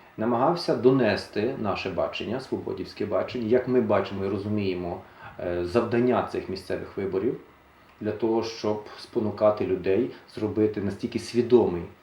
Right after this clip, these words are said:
свій вибір і настільки, е, прийти на виборчі дільниці для того, або,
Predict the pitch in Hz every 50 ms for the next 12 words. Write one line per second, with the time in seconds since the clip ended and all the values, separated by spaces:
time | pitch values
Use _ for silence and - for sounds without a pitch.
0 | _ - - - - 92 90 90 113 202 208 233 220 220 - - - - - -
1 | 113 107 104 101 - - 170 170 170 - 143 123 117 117 - - - - - 107
2 | 107 104 104 - - - 127 131 135 - - 123 107 98 95 92 90 92 92 95
3 | 95 95 98 107 107 107 104 - 110 107 107 101 104 117 165 202 196 - 208 147
4 | 113 113 113 - - 107 101 98 95 - - - - 107 107 107 98 104 -